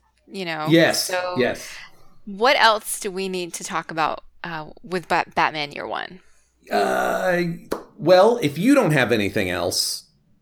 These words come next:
Speaker 2: specifically, I mean, I can say this is, this is one of those seminal works, right? Like, uh, it's had a huge impact on Batman as a character for decades. Honestly, it kinda changed things for the super-, superhero industry as a whole, along with a couple of other books.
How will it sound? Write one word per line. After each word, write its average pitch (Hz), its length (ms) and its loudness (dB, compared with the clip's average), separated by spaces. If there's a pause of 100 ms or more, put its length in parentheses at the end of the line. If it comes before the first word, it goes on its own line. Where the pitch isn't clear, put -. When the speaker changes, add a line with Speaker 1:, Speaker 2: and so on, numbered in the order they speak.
(180)
Speaker 2:
specifically, 110 920 -2
I 127 80 0
mean, 131 160 0
I 170 120 2
can 165 160 0
say 117 560 2
this 147 240 -2
is, 113 300 -2 (340)
this 165 160 4
is 135 100 -2
one 143 140 4
of 123 60 6
those 117 200 4
seminal 113 460 2
works, - 540 -2
right? 98 280 0
Like, 104 260 0
uh, 90 360 0 (560)
it's - 280 0
had 151 220 0
a 131 40 4
huge 175 380 0
impact 131 340 2
on 117 120 0
Batman 107 320 0
as 98 120 -4
a 98 40 -8
character 123 460 2
for 101 140 -2 (100)
decades. 107 840 -2 (340)
Honestly, 135 540 2
it 110 140 -2
kinda 135 420 0
changed 131 380 -2
things 127 220 -2
for 117 120 -6
the 101 80 -4
super-, 107 540 -2
superhero 113 500 0
industry 110 340 2
as 98 100 4
a 95 60 2
whole, 104 360 0
along 107 280 2
with 98 120 -2
a - 40 -12
couple 104 280 -2
of 92 80 0
other 110 180 2
books. - 500 -4